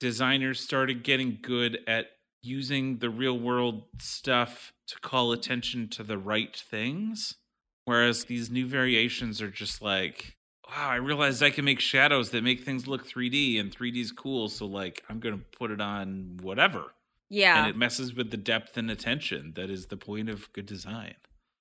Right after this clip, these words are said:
Speaker 2: I feel you on that one for sure. Like, I think when we looked into the skeuomorphism nerd alert, guys, if you wanna listen to that, it's all the way back from twenty twenty.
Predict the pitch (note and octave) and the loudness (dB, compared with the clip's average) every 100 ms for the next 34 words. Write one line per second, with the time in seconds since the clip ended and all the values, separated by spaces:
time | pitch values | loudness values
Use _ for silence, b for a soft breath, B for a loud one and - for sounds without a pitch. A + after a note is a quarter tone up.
0 | - F3+ F3+ - E3+ F3 E3+ D#3+ D#3 D3+ | 2 4 4 0 0 0 0 2 2 0
1 | D3+ C#3 D3 C#3+ C#3+ D3+ - - - - | 0 0 -2 -6 -8 -6 -6 -4 -4 -4
2 | - D#3+ - F3 F3+ F3+ F3+ F3+ F3+ E3+ | -4 -4 -2 -2 0 -4 -2 -2 0 -4
3 | E3 F3 F3+ - D#3+ D#3+ E3 E3+ - F3 | 0 0 0 -4 -2 -2 -4 -8 -6 -4
4 | D#3 D3+ _ E3 - E3+ D3+ D3 D3 D#3 | -2 -4 _ -10 -8 -6 -4 -2 -4 -6
5 | D3 D3 C#3+ C3+ B2+ B2+ B2 D3+ F#3+ _ | -6 -6 -6 -6 -6 -6 -6 -6 -6 _
6 | _ _ - C#3 B2 D#3+ D3+ C#3+ D3 C#3+ | _ _ -12 -8 -6 -6 -4 -4 -2 -4
7 | C#3 C3 B2 B2+ D3+ - - - C#3+ D3+ | -6 -4 -2 -2 -4 -12 -12 -6 -4 -2
8 | D3 D3 C3+ - - C#3+ C#3+ - D3 C#3+ | -2 -2 -4 -8 -8 -6 -6 -6 -4 -2
9 | C#3+ D3 - - C3+ C3 D#3 | -4 -6 -8 -4 -4 -4 -10